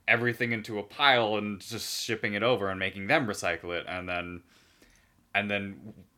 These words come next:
when you Google, like, who is causing the most plastic pollution, China would come up, but it's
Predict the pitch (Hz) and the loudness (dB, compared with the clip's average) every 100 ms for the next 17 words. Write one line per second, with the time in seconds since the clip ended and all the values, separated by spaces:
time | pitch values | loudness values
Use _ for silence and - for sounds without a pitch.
0 | 104 107 101 98 98 95 95 - _ _ | -8 -4 -2 -2 -4 -4 -8 -16 _ _
1 | _ 110 110 - - _ _ 131 113 123 | _ -16 -16 -18 -20 _ _ -14 -2 0
2 | 113 107 104 98 95 113 101 95 110 95 | 2 2 4 4 2 -2 -6 0 2 2
3 | 95 95 90 - 98 - 90 185 190 - | -2 -6 -6 2 2 2 -4 2 2 4
4 | 117 117 113 98 92 90 110 117 170 - | -2 0 2 2 0 -4 0 4 4 4
5 | 101 90 | -2 -4